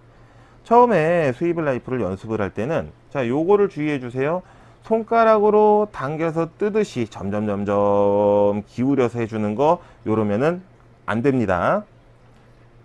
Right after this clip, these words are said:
그대로 대략 십 도 정도 기울인 채로 꾹 찔러 놓고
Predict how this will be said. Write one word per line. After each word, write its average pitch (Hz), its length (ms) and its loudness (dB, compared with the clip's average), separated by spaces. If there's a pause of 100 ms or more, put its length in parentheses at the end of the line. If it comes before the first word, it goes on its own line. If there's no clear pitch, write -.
(120)
그대로 135 460 -4 (320)
대략 80 380 -10
십 - 180 -20
도 147 120 -6
정도 101 200 -4
기울인 92 380 -6
채로 139 420 -4 (520)
꾹 - 320 2
찔러 113 260 -4
놓고 95 680 0